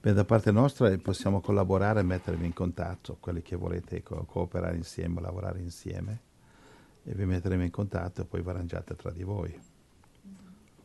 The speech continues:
Speaker 1: Va bene? Sotto vostra responsabilità, non vi mettete nei guai.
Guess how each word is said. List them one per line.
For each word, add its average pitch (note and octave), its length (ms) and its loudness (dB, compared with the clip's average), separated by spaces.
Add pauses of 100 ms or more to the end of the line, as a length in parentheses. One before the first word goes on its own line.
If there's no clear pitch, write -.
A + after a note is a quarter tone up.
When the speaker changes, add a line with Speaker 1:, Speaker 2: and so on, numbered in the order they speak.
Speaker 1:
Va G#2+ 100 -8
bene? G2 420 -6 (240)
Sotto F2 280 -6
vostra F2+ 280 -4
responsabilità, F#2 880 -8
non F#2 160 -4
vi G2 100 0
mettete F2+ 400 -2
nei E2+ 140 -4
guai. F2 380 -6